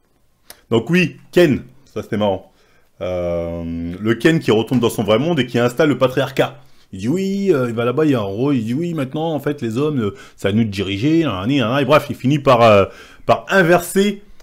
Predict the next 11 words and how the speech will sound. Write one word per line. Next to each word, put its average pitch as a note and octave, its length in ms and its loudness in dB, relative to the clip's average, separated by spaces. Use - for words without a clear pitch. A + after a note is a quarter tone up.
euh, G#2 540 2
le A#2+ 140 4
rôle C3+ 240 4
de, A#2 320 4
de A2+ 100 2
Barbie A2+ 380 0
Land, D#3 220 2
qui - 100 -10
devient C3 340 2
Ken C#3+ 200 4
Land. A#2+ 220 2